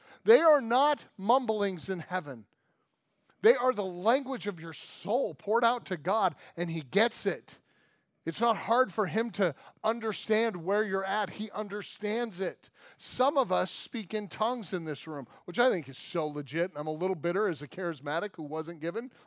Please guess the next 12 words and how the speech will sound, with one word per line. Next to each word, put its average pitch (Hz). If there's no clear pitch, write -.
a 139
prayer 202
language. 226
I'm 208
a 175
little 180
bitter 196
that 202
I 170
didn't 180
get 190
that, 156